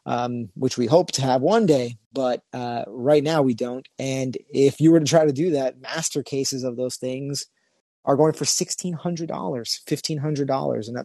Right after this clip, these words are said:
a master case, for those of you who don't know, is a sealed distribution case, um, still with the stop taper. In Japan, it's just regular tape, but, uh, it's a sealed case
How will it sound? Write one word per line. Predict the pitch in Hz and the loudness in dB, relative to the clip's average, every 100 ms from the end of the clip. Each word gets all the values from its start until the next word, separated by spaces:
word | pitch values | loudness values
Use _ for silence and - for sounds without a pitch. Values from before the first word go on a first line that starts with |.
| - | 0
a | 139 | 2
master | 147 143 - | 4 4 2
case, | 131 135 123 - | 2 2 0 -2
for | - 131 | 0 0
those | 127 | 2
of | 123 | 2
you | |
who | 120 | 2
don't | 123 | 2
know, | 135 127 117 _ - - _ | 4 4 2 _ -20 -20 _
is | - 139 | 4 6
a | 135 | 6
sealed | - 160 156 143 | 4 6 6 6
distribution | 131 - 131 131 127 127 | 2 -4 -4 -2 -4 -6
case, | 117 123 120 - - - _ _ | -10 -8 -6 -4 -6 -10 _ _
um, | 123 127 117 117 95 | -8 -8 -8 -10 -6
still | - - 156 | -2 6 6
with | 139 - | 6 2
the | 120 | -2
stop | - 135 131 | 0 -2 -2
taper. | - 127 120 113 | -2 -4 -4 -6
In | 117 | -8
Japan, | 110 131 123 | -6 -4 -4
it's | 117 | -4
just | 110 - | -4 2
regular | 127 123 | 4 4
tape, | - 107 101 - - - - | 2 -4 -6 -14 -20 -20 -6
but, | 131 131 - - | 2 4 4 2
uh, | 127 113 | 2 2
it's | 123 | 2
a | - | 2
sealed | 160 151 123 | 4 4 2
case | 143 123 120 - | -2 -2 0 -2